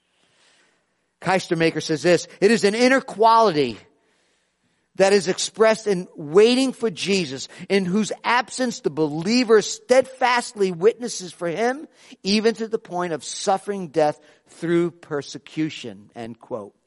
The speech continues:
Busy church, working hard, pressing on, pressing on to bigger and better things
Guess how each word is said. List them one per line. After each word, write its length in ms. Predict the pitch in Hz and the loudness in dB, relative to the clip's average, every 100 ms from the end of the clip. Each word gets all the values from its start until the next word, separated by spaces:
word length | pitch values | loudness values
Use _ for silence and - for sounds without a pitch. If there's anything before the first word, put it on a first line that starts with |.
| _ _ _ _ | _ _ _ _
Busy 260 | 196 202 214 | 0 0 -4
church, 600 | - 220 160 - - - _ _ _ _ _ _ _ _ _ _ _ _ | 2 2 2 -4 -18 -20 _ _ _ _ _ _ _ _ _ _ _ _
working 340 | 160 202 240 208 | 0 2 0 2
hard, 400 | 196 180 131 - _ _ _ _ _ | 4 4 2 -8 _ _ _ _ _
pressing 480 | - 196 226 233 208 | -2 0 0 0 0
on, 400 | 196 156 127 101 _ _ _ _ _ _ | 2 2 -2 -10 _ _ _ _ _ _
pressing 260 | 247 262 247 | 0 2 2
on 140 | 240 | 2
to 80 | 185 | 2
bigger 340 | 139 247 233 | 4 4 4
and 140 | 214 185 | 0 4
better 280 | 214 226 | 6 6
things 760 | 202 - 233 202 139 113 - - | 4 2 2 2 -4 -10 -12 -14